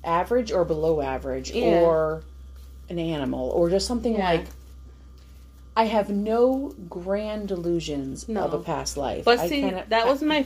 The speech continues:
Speaker 2: first incarnation. I've meditated also and seen myself in, like,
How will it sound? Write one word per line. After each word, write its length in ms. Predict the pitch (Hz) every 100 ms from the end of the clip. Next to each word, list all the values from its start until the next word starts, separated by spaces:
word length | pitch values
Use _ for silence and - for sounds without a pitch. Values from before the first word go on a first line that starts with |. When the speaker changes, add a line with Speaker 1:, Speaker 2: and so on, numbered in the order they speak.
| -
Speaker 2:
first 300 | - 226 220 -
incarnation. 960 | 202 208 196 185 190 196 - 165 165 - - - -
I've 320 | 202 254 269
meditated 1080 | 233 214 220 226 220 226 202 190 185 190 -
also 500 | 185 190 208 - 185
and 240 | 175 185 185
seen 500 | - 220 208 196 180
myself 680 | 170 185 - 196 170 175 -
in, 200 | 190 190 190
like, 340 | 170 170 -